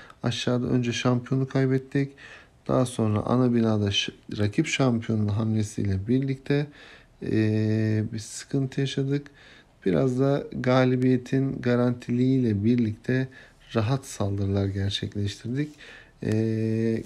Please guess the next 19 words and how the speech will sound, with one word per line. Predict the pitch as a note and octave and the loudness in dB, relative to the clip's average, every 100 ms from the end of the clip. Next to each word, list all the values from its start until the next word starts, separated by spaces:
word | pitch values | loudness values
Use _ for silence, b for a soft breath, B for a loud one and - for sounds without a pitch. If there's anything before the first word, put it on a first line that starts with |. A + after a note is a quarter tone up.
| - | -4
güzeldi, | F3 D#3 A#2 A2+ C#3 | 0 2 2 0 -4
sıkıntı | - D#3+ - C3+ B2+ | -6 -10 -6 -6 -4
yok. | C3 C3 A#2 | -4 -6 -4
Gayet | B2+ B2 A#2+ | -2 -2 -4
şekil | - A2 A#2 | -6 -6 -6
savaştık. | A2+ A#2+ A#2+ A#2 - C3 - - | -6 -6 -6 -6 -10 -12 -12 -6
Bu | A#2 A#2 | -2 -2
savaştan | - A#2 A2+ A2 A#2+ A2 F#2 | -4 -4 -2 -4 -4 -4 -2
bayağı | G2+ A#2+ B2+ G#2+ | 0 2 0 0
bir | |
üç | G#2 G2+ - | -4 -4 -6
yıldız | G2 G2 | -6 -4
aldım | G2+ G2+ A#2 C3+ B B B B - | -2 0 0 -2 B B B B -2
yan | G#2+ | 2
hesaplarımdan. | G2+ G#2+ G#2 - G2 G2+ A2 C3 C#3 B B B | 2 0 -2 0 2 2 2 0 -2 B B B
Şöyle | - G#2+ G#2 | -8 -2 0
göstermek | G2+ G#2 G2+ - G#2 A2 G#2+ A2 | 2 2 2 0 0 2 0 0
icap | G2+ G#2+ G#2 | 2 2 2
ederse, | A#2 A#2+ G#2+ - C3 | 4 2 2 0 0